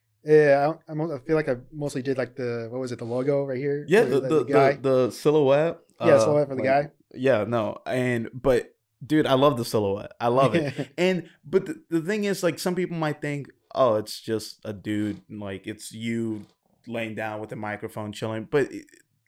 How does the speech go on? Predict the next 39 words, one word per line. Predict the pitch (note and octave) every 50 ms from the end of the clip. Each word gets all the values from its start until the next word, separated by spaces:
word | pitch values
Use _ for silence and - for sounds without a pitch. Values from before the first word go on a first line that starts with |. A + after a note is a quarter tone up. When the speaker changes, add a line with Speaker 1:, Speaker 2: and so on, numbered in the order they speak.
| _ _ C3+
Speaker 2:
like, | C3 B2 A#2 A2+ A2 - -
I, | B2+ C3+ C3 A#2+
I | B2+ C3 B2+ B2 B2 A#2+ A#2 A2 G#2+ G#2 - _
was | B2+ B2+ A#2+
talking | - D3+ C#3+ D3 C#3+
about | C3 A#2+ B2 A#2+ A#2
it | A#2 A2+ -
to | - A#2
one | A2 A#2 A2+
of | A2
my | G#2+ G2+
friends. | G2+ - B2 A#2+ A#2+ G#2
I | A2
think | A#2 - F3+
it | B2+
was | G#2+ G2 G2
last | G#2+ A2 A#2+ A#2
show. | - - F#2+ F#2+ G2 F#2+ F#2+ -
I | -
can't | - - A2 G2
remember. | G2+ G#2 G#2 G#2+ G2+ - G2 F#2 - _ _ _ _ _ _ _ _ _ _ _ _ _ _ _ _ _ _ _ - A#2 A2 -
But | D#3+ D#3 D3 D3 C#3 A#2+ G2+ - - _ _ _ _ _ _ _ - - B2+
you | B2+ C#3 F#3 B3 C#4 C#4+ F4
made | E3 D#3 D3+ E3 F3 F3+ G3+ G#3 F3
that | F#3 F#3 F3+ -
in | F3+ C#3+ C3 C3+
no | C#3 D3+ D#3+ D#3+
time's | D#3+ - D#3 C#3+ C3 B2+ B2
flat. | - - C#3 A#2 G#2 A2+ B2
You, | C3 D#3+ G3
my | G#3+ G3+ F#3
friend, | F3+ - F3+ E3 D#3+ D#3 -
you're | D3 C#3 F3+ F#3
an | E3 D#3
artist, | D#3 D#3 B2+ G#2+ G2+ G2+ G2+ A2+ - -
Speaker 1:
Yeah. | G#2
Speaker 2:
like, | G#2+ G#2+ G#2 G#2 G#2+ - G2+ - - - -
uh, | A2+ G#2+ G#2 G2+ G2+ G2 F#2 - - _ _ _ _ _ _ _ -
and, | G#2+ A2 A#2 A2 G#2+ G#2+ G#2+ G2+ G2+ G2+ G2 G2 F#2+ F#2